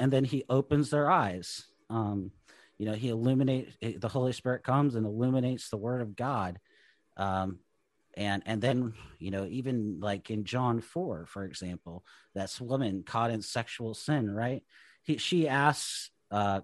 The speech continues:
quest-, Jesus asks questions to her, and then her eyes are opened, and then,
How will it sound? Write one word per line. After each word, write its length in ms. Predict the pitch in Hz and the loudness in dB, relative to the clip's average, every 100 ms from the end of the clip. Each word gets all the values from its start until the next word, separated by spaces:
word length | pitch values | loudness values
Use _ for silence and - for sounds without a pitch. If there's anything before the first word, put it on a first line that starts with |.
| - | -4
quest-, 440 | - 151 160 - | 2 4 2 -4
Jesus 360 | - 135 131 - | -6 -4 -4 -2
asks 180 | 107 - | -4 -6
questions 540 | - 165 160 131 117 | 0 0 0 -4 -8
to 60 | 107 | -6
her, 220 | 110 107 - - - | -4 -6 -10 -16 -2
and 100 | 127 | 4
then 140 | 151 | 6
her 260 | 147 139 - | 6 4 4
eyes 300 | 113 147 143 | 4 4 4
are 120 | 127 | 2
opened, 340 | 127 120 123 110 | 0 2 0 0
and 100 | 117 | 0
then, 220 | 127 | 0